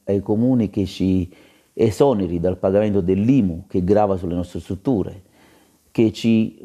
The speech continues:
riduca o ci esoneri dal pagamento della tasi, la spazzatura, che per noi è un costo esagerato.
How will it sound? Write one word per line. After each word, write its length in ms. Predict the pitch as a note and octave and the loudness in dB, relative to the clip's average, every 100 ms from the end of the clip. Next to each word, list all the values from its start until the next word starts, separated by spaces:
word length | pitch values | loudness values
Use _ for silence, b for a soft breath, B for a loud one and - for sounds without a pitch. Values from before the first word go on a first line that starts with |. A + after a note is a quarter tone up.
| - | -4
riduca 680 | A2 A2+ C3 D3 - F2 - | 0 2 2 0 0 -2 -2
o 180 | G#2 G#2+ | -6 -6
ci 220 | - G2+ | -2 -2
esoneri 560 | G2 C3 A#2 F#2+ F2 - | 2 2 2 -2 -8 -8
dal 240 | G2+ G2+ | -2 -2
pagamento 500 | - F#2+ G2+ A2+ G#2+ | 0 0 0 0 0
della 640 | F#2 F#2+ F#2 F#2 F2 F2 - | 0 2 2 0 0 -4 -8
tasi, 560 | - C3+ F#2+ - D#2+ - _ | -2 0 0 -6 -20 -20 _
la 100 | F#2+ | -12
spazzatura, 840 | F#2 - G2+ - G#2 G2 B2 E2 F2 | -10 -6 -6 -4 -4 0 0 -2 -4
che 140 | G2 | -4
per 120 | F#2+ | -2
noi 340 | G#2+ A#2 G2 G2 | 0 2 2 2
è 100 | G#2+ | 2
un 480 | G2 F#2+ F2+ F2 E2+ | 0 -2 -2 -4 -4
costo 560 | G2+ G2 - F2 - _ | -4 -4 -6 -10 -10 _
esagerato. 840 | - G2 F#2 E2+ F#2 G2 E2+ - - | -6 -2 -2 0 0 2 0 -2 -20